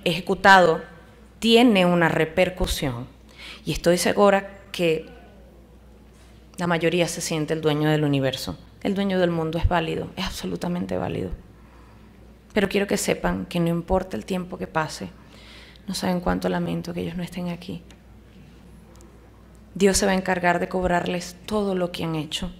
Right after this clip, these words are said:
para bien o para mal. No lo digo yo, no lo digo yo. Es una ley universal, matemática, es algo básico.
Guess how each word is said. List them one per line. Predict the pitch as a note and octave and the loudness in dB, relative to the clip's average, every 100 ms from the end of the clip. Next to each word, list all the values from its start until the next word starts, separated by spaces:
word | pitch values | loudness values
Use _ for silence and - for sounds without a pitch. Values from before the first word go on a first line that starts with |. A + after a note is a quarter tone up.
| - - - - | -20 -20 -20 -2
para | F#3 F3+ | 4 4
bien | F3 F3 F3+ - | 6 4 0 -4
o | G#3 | -2
para | G3+ F#3 | 0 2
mal. | F3+ E3 D#3 D#3 - - - - - - - - - - - - - - - - - - - - A#3 | 4 4 4 -2 -8 -8 -6 -4 -4 -2 0 0 -2 -2 0 0 0 0 2 2 2 2 2 4 12
No | B3 | 12
lo | C4 C4 | 12 12
digo | C4 B3+ | 12 12
yo, | A#3+ A3+ F#3+ F3 - - - - A3+ | 12 12 12 10 2 2 2 4 10
no | A#3+ | 12
lo | A#3+ | 12
digo | A3 G#3 | 12 12
yo. | G3 F#3 E3 - - - - - - - - - - - - - - - - - - - - - - - | 12 10 8 0 -2 0 0 0 0 -2 0 -2 -2 -4 -4 -4 -4 -4 -6 -6 -6 -6 -8 -8 -8 4
Es | G3+ F#3 | 4 6
una | G#3 G#3 | 6 8
ley | G#3+ A3+ - | 8 6 2
universal, | G#3+ G3 E3+ D#3+ - - D#3+ C#3+ C#3 D#3 - - - - | 2 4 4 4 4 0 4 2 0 -10 -20 -20 -20 -8
matemática, | E3 E3 D#3 D3 D3 C#3 D3+ - - - | -6 -2 -2 -2 -6 -10 -14 -16 -16 -8
es | D#3+ | -6
algo | E3+ E3+ | 0 2
básico. | D3 - D#3+ - | 2 -4 -8 -8